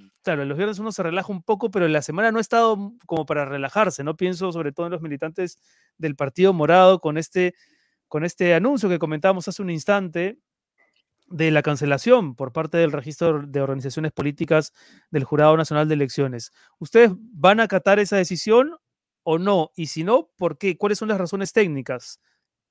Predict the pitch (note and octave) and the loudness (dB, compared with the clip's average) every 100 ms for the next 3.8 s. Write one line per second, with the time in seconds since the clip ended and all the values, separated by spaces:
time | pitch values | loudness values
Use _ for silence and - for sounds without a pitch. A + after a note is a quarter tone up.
0 | - E3+ D3+ D#3+ D#3 _ D3+ D#3 D3+ D3+ | -6 -4 -2 -4 -14 _ -8 -8 -6 -4
1 | D3 D#3 E3+ F3 E3+ E3 D3+ - _ _ | 2 4 6 4 2 -8 -12 -16 _ _
2 | _ - C#3 C#3 E3 D#3+ D#3+ D3 C#3 D3+ | _ -8 -6 -6 -8 -8 -8 -8 -6 -6
3 | D3+ D3 D3+ D3 C#3 C3 A#2+ _ | -4 -2 -2 -4 -6 -6 -8 _